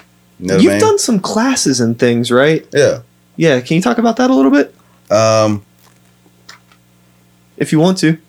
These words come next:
Speaker 1: Yeah, I mean, I enjoy teaching.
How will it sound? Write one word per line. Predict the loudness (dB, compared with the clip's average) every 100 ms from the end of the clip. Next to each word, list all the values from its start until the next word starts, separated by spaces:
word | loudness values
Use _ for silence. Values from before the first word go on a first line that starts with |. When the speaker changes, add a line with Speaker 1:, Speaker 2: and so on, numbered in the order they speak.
| _ -20 -20 -8
Speaker 1:
Yeah, | 0 2 2
I |
mean, | 2 2 0 -2 -10 _ _ _ _ _ _ _ _ _ _ _ _ _ _ _ _
I | -2
enjoy | -2 0 -2
teaching. | -2 -6 -4 -4 -6